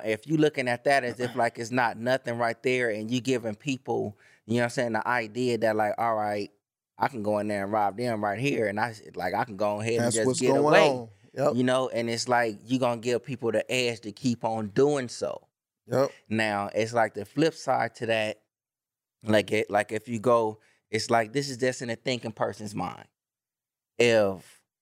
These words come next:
Speaker 1: you have suitable employments, like, meaning suitable ways to meet certain requirements of people to, like, eat, get out there and eat and have
Speaker 2: Right.
Speaker 1: everything legit,
Speaker 2: Right.
Speaker 1: it wouldn't be nothing out there for you to go out there and rob because you're not restricting us from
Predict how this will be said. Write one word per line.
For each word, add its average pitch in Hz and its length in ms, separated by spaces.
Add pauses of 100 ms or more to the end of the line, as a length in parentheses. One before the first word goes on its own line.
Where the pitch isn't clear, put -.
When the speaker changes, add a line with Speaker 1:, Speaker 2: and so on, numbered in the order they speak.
(160)
Speaker 1:
you 123 160
have 117 360
suitable 139 720
employments, 113 1000
like, 104 240
meaning 110 340
suitable 127 560
ways 110 640 (400)
to 120 140
meet 127 400
certain 127 340
requirements 131 680
of 123 120
people 143 300
to, 143 160
like, 131 320
eat, 170 340
get 127 140
out 131 180
there 135 160
and 131 100
eat 170 240 (100)
and 113 120
have 123 220
Speaker 2:
Right. 135 60
Speaker 1:
everything 131 420
legit, 139 580
Speaker 2:
Right. 120 320 (160)
Speaker 1:
it 113 80
wouldn't 117 340
be 151 160
nothing 117 400
out 110 200
there 110 180
for 113 160
you 113 160
to 101 80
go 107 180
out 104 200
there 107 240
and 110 80
rob 131 360 (380)
because 107 360
you're 110 100
not 110 240
restricting 117 720
us - 180
from 104 300